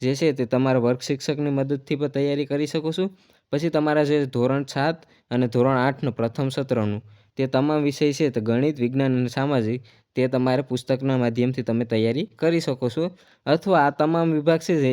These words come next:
એમ એ ટી વિભાગ છે, તેના માટે YouTube-માં પણ ઘણી ચેનલો હોય છે, જે તે ફ્રીમાં તમને તૈયારી કરાવતી હોય છે. તો તમે કોઈ પણ ચેનલ સર્ચ મારશો એન ડબલ એમ એસ સ્કોલરશીપ વિશેની, એટલે તમને તે ચેનલ જે છે તેના આધારે પણ તમે તૈયારી કરી શકો છો ઓનલાઈન પણ.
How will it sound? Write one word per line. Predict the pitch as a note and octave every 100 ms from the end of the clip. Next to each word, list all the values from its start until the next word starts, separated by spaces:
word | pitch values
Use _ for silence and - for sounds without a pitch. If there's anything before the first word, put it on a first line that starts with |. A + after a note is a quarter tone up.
| B2
એમ | C3+
એ | D#3+
ટી | E3
વિભાગ | D#3+ D3 D#3+
છે, | E3 D#3
તેના | C3 C3+ C#3+
માટે | C3+ C3+ D#3
YouTube-માં | C3 C3+ C#3+ C3+ C3+
પણ | D#3 E3
ઘણી | B2 B2+ C#3
ચેનલો | C3+ A#2+ B2 E3 - _ _ -
હોય | D3+ F#3
છે, | F3+
જે | D3 C#3
તે | C3
ફ્રીમાં | - D3 D3+ D3+
તમને | C#3 C3+ C#3
તૈયારી | C3 B2 B2+ C3+
કરાવતી | C#3+ E3 E3 D3+
હોય | A#2 A#2+
છે. | C#3 D#3+ _ _ _ -
તો |
તમે | D3 D#3+ E3
કોઈ | D#3+
પણ | D#3 E3+
ચેનલ | E3 D3+ D#3
સર્ચ | D3 D#3+ D#3
મારશો | E3 E3 F3 - C3+ A#2+
એન | B2+ C#3
ડબલ | B2+ B2+ B2
એમ | B2 B2+
એસ | C#3
સ્કોલરશીપ | - B2 B2 A#2+ B2+ A#2
વિશેની, | A#2 A#2 B2 E3 - _ _ -
એટલે | C#3 D3+
તમને | D3 D3+ D3+
તે | D#3
ચેનલ | D3 C#3 D3+ D3+
જે | D#3 D#3+
છે | E3 D#3+ B2+ _ _ -
તેના | C3 D3 C#3
આધારે | A#2+ C#3 C#3
પણ | C#3
તમે | C3 B2 C3
તૈયારી | A#2+ B2 C#3+ F3+
કરી | F3 F3 E3+
શકો | C#3 B2+
છો | - A#2
ઓનલાઈન | A#2+ A#2+ A#2+ A#2+
પણ. | E3+